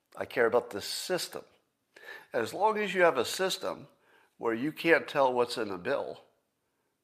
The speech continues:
you don't have a functional government. That's what we have now. We have a dysfunctional government. Go to, uh, so the biggest news in the country, I would argue, that has the most impact, is Biden's two point five trillion dollar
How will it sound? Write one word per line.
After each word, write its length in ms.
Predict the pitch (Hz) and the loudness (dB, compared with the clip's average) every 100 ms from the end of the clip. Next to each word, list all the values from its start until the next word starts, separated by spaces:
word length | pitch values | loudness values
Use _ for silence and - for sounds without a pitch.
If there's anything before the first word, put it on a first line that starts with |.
| _ - | _ -10
you 160 | 113 | -2
don't 220 | 117 104 | 0 0
have 360 | 110 110 104 92 | 4 4 4 2
a 260 | 92 87 - | -2 -2 -6
functional 540 | 113 101 - 82 76 | -6 -6 -8 -12 -8
government. 380 | 82 82 - - - - | -2 -2 -4 -20 -20 -8
That's 160 | 101 - | -6 -4
what 140 | 90 | -4
we 80 | 92 | -2
have 180 | 95 80 | -2 -2
now. 220 | 90 65 - _ _ - - - | -4 -4 -8 _ _ -20 -20 -6
We 120 | 113 | 0
have 120 | 110 | 0
a 60 | 95 | -2
dysfunctional 840 | 95 160 156 - 156 151 - 110 | -4 -2 -2 -2 -4 -4 -6 -2
government. 460 | 113 123 107 85 95 - _ _ - - - _ - | 0 0 -2 -14 -16 -20 _ _ -20 -20 -20 _ 2
Go 180 | 175 196 | 4 4
to, 580 | - 202 185 180 160 - | 0 -2 0 0 0 6
uh, 280 | 123 117 110 - - _ | 10 10 8 0 -20 _
so 200 | - 143 | 0 0
the 120 | 120 | 2
biggest 340 | 127 196 196 175 | 0 2 0 2
news 460 | 165 170 170 165 - - - _ _ - | 4 6 4 0 -8 -20 -20 _ _ -10
in 120 | 135 | -6
the 80 | 120 | -4
country, 460 | 147 135 135 143 123 | 0 0 0 0 4
I 100 | 156 | 4
would 160 | 107 | 4
argue, 340 | 92 - 120 147 _ - | 0 -4 -8 -12 _ -8
that 140 | 107 87 | -4 -2
has 180 | 104 - | -4 -8
the 80 | |
most 220 | 95 95 120 | -10 -8 -8
impact, 420 | 120 92 90 - - - - _ | -4 -2 -2 -8 -20 -20 -20 _
is 200 | 113 104 | -6 -2
Biden's 580 | 104 107 113 110 110 - | 4 6 6 0 -4 -6
two 160 | 127 | -8
point 260 | 107 113 101 | -6 -4 -4
five 300 | - 104 98 | 0 0 0
trillion 380 | - 104 101 98 | -4 -4 -4 -2
dollar 380 | 98 98 90 | 0 2 -2